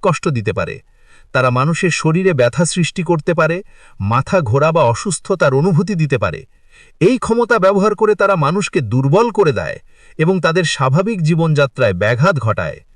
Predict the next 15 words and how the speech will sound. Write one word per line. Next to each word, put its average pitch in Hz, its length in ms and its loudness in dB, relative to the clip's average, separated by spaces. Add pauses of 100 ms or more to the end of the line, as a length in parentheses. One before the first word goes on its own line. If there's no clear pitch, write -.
(420)
এই 240 240 2
কষ্টগুলো 214 540 -2
প্রায়শই 190 400 0
চিকিৎসার 202 480 -6
মাধ্যমে 202 400 -2
ভালো 135 320 0
হয় 131 260 0
না, 95 140 -2 (520)
যতক্ষণ 170 600 -2
না 254 160 0
জিনের 160 400 2
প্রভাব 151 380 2
দূর 110 200 -2
করা 85 240 -4
হয়। 95 340 -6